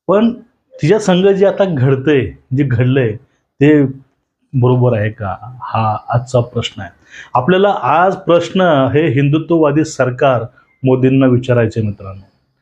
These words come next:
आणि आपला आजचा हा प्रश्न, हा सवाल, हा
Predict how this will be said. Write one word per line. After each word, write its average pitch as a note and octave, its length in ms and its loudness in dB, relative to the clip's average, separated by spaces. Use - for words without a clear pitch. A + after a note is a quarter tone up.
आणि D3 140 2
आपला D#3 400 2
आजचा C3+ 400 0
हा E3 280 0
प्रश्न, D#3+ 540 -4
हा C#3+ 460 0
सवाल, B2+ 640 0
हा D3 480 0